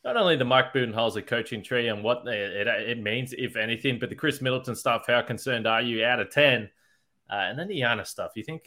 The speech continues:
uh, this is just a clear cut that Giannis is the best player in the world? I assume that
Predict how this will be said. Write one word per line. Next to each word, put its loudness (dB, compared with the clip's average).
uh, 0
this -8
is -10
just -10
a 0
clear -2
cut 0
that -2
Giannis -4
is -8
the -12
best -4
player 2
in -2
the -2
world? 2
I 6
assume -2
that 2